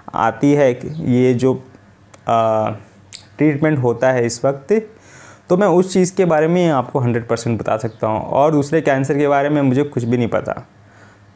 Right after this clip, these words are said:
तो इसीलिए मैं वीडियो अब नहीं भी बनाऊँगा, क्योंकि ये एक ऐसी क्रिटिकल चीज़ है, इसके ऊपर आपको ऐसे कुछ भी गलत वीडियो बनाना बहुत ही गलत चीज़ होगी।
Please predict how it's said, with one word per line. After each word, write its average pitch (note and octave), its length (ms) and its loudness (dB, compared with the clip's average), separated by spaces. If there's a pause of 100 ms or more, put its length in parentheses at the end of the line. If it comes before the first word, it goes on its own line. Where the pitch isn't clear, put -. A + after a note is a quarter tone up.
(480)
तो C#3 280 2
इसीलिए F3+ 380 4
मैं F3+ 140 4
वीडियो E3+ 260 4
अब D#3 80 4
नहीं D3 220 4
भी D3+ 80 4
बनाऊँगा, A2 440 0
क्योंकि C#3 640 -2 (280)
ये C3 300 4
एक D#3 100 0
ऐसी B2 260 2
क्रिटिकल C#3 500 0
चीज़ C3 340 0
है, C#3+ 100 0
इसके - 400 -2
ऊपर C3+ 360 0
आपको C3+ 1000 -2 (480)
ऐसे B2 460 0 (480)
कुछ D#3+ 220 0
भी D#3 140 2
गलत C3+ 360 2
वीडियो B2+ 240 2
बनाना A#2+ 460 0
बहुत A2+ 520 -4
ही A#2+ 60 2 (180)
गलत A2+ 300 0
चीज़ A2 220 -2
होगी। A#2 320 0